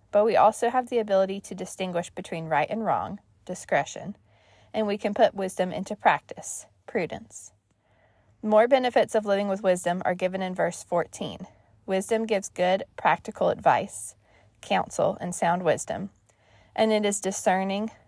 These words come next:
understanding, and strong. The words insight and strength.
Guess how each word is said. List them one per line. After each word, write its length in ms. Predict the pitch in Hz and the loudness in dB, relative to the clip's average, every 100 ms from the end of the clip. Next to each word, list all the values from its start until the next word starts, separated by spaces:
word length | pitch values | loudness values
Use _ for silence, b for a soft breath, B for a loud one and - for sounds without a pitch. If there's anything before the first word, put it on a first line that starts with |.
| b | b
understanding, 800 | 185 185 190 - 175 165 165 180 | 0 0 -4 -2 -2 -2 -4 -6
and 180 | - 185 | -6 -8
strong. 460 | - - 151 - - _ _ _ _ _ | -4 0 0 -2 -14 _ _ _ _ _
The 100 | - | -6
words 260 | 180 160 170 - | -2 -2 -2 -8
insight 440 | 160 - 143 - | -6 0 0 0
and 140 | 170 175 | -8 -8
strength. 380 | - - - | -6 -6 -6